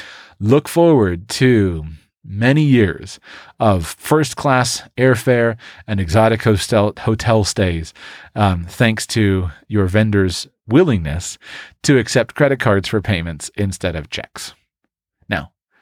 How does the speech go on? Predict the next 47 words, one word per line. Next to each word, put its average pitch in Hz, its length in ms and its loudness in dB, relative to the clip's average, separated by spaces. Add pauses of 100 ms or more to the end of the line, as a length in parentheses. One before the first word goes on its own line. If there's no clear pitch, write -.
(420)
I 92 60 -6
guess 107 160 -2
the 98 80 -4
last 113 260 0
point 117 240 0
I, 110 100 2
I, 107 260 -8
I 107 80 -4
think 107 220 -6
would 98 100 -8
be 98 100 -2
appropriate, 95 500 -6 (380)
always 165 220 4
see 131 80 2
if 107 100 -2
you 110 60 -2
can 101 100 -2
negotiate 92 400 -2
a 87 40 -10
cash 101 240 -2
discount. 107 400 -6 (1040)
Um, 135 320 -18 (180)
I, 120 720 -2
I, 104 60 -2
I 107 40 2
think 120 280 -4
that - 400 -2 (180)
it's 101 220 -4
well 110 280 2
within 113 260 -2
many 110 200 2
vendors' 107 380 4
interest 107 400 -2
to 85 200 0 (140)
negotiate 104 480 0
a 92 40 -6
cash 95 300 -2
discount, 113 460 -2 (400)
uh, 95 200 -4
because 101 240 -4
they 120 140 2
pay, 131 180 0
they're 123 160 0
paying 135 220 0
the 113 80 -6
processing 131 440 -2
fees. 120 360 -6